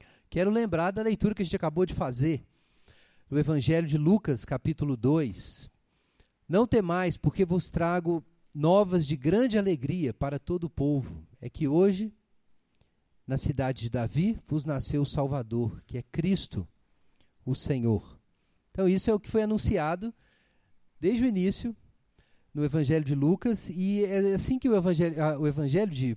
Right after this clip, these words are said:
Paulo, <laughs> na carta aos Romanos, se apresenta. É a respeito de Jesus, que nasceu na casa de Davi, mas seria declarado Filho de Deus com poder pela ressurreição. Então, gente, o Evangelho é assunto de Paulo.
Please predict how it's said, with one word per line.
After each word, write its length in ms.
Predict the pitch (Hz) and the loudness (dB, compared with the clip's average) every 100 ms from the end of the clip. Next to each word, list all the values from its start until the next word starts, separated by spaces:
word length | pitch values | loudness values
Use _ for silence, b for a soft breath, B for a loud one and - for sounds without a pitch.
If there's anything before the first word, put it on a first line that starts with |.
| - | -4
Paulo, 360 | 160 208 175 135 | -2 2 2 0
<laughs> 1000 | - - - _ _ - - - - - | -4 -12 -18 _ _ -20 -20 -20 -20 -16
na 200 | 127 127 | -12 -10
carta 340 | 139 127 - | -8 -10 -8
aos 140 | 127 120 | -6 -4
Romanos, 540 | 120 123 147 175 165 - - | -2 -2 -2 -4 -8 -10 -12
se 160 | - 175 | -4 -4
apresenta. 720 | 156 147 104 110 98 - 82 _ - | -2 -2 -2 -4 -6 -12 -18 _ -8
É 120 | 160 | -2
a 20 | |
respeito 560 | 180 170 - 170 170 156 | -2 -2 0 0 0 -6
de 100 | 156 | -4
Jesus, 600 | 185 170 151 147 - - | -4 -4 -4 -6 -8 -10
que 100 | 139 | -6
nasceu 640 | 143 117 - 147 170 180 - b b b b | -6 -6 -4 -4 -2 -4 -10 b b b b
na 100 | 131 | -12
casa 360 | - 135 131 | -6 -6 -4
de 100 | 110 | -6
Davi, 560 | 117 110 92 131 180 202 _ _ _ _ _ _ - | -6 -6 -6 -6 -6 -10 _ _ _ _ _ _ -12
mas 380 | 127 143 135 | -8 -4 -4
seria 460 | - - 151 147 202 | -6 -4 -2 0 0
declarado 580 | 180 - 151 131 135 131 | 0 -4 -4 -4 -4 -4
Filho 260 | - 127 | -6 -4
de 120 | 123 113 | -4 -2
Deus 340 | 120 127 - | 0 0 -2
com 160 | - 120 | -8 -6
poder 460 | 117 98 113 127 - - | -6 -6 -8 -8 -12 -10
pela 180 | 120 117 | -8 -8
ressurreição. 720 | 113 - 110 110 - 95 - _ _ b b b b | -10 -6 -6 -6 -10 -12 -14 _ _ b b b b
Então, 160 | 247 | 4
gente, 300 | 226 202 - | 6 4 6
o 40 | 208 | 4
Evangelho 600 | 208 214 151 190 208 208 | 4 2 4 4 4 2
é 80 | |
assunto 500 | 214 - - 208 208 | 2 0 0 -2 -2
de 100 | 156 | -2
Paulo. 520 | - 139 120 110 92 | -2 -4 -4 -6 -8